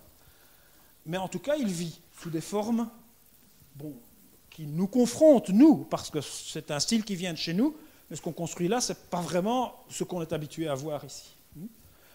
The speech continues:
Alors, s'agit-il de rupture ou de continuité ? Il y a très clairement une volonté de continuité de la part des communautés chinoises, au-delà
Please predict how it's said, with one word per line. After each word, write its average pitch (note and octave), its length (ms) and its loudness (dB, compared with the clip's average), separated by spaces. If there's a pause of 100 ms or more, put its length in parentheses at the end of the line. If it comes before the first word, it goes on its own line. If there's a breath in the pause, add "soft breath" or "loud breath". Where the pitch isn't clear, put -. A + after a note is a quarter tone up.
(100)
Alors, F3+ 280 -6
s'agit-il F#3+ 400 -2
de G3 80 4
rupture C#4 580 0
ou D#4 60 0
de - 80 -10
continuité ? A#3 760 -2 (240 loud breath)
Il - 40 -6
y D3+ 40 -2
a - 40 -8
très E4 260 0
clairement B3+ 400 2
une A#3+ 80 2
volonté G3+ 600 0 (380 loud breath)
de D3 80 -4 (180)
continuité C#4 880 4
de C#3+ 60 -6
la D#3 80 -2
part C#3+ 240 -2
des C#3+ 100 -6
communautés C3+ 400 -6
chinoises, G#3+ 580 -6 (320 loud breath)
au-delà A#3+ 760 2